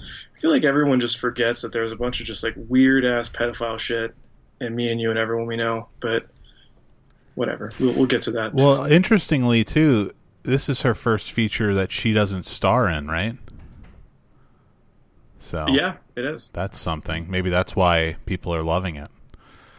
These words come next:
Speaker 2: Although I th-, I find her to be very intriguing on screen, especially in The Future. I really liked, uh, Hamish
Speaker 1: Yeah.
Speaker 2: Linklater in The Future.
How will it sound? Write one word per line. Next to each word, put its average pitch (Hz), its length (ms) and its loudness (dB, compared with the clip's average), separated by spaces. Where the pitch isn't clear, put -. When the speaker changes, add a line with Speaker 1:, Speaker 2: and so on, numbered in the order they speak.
Speaker 2:
Although 95 220 2
I 90 80 2
th-, 85 160 0
I 107 80 2
find 92 300 -2
her 85 100 0
to 80 60 -2
be 76 240 -6
very 82 280 -4
intriguing 78 480 -8
on 78 140 -10
screen, - 400 -14
especially 87 500 -8
in 90 80 -10
The 90 80 -14
Future. - 460 -12
I 117 80 4
really 117 200 6
liked, 87 260 0
uh, 82 160 2
Hamish 92 280 0
Speaker 1:
Yeah. 135 60 -2
Speaker 2:
Linklater 82 380 -4
in 92 120 -12
The 95 60 -12
Future. 107 380 -14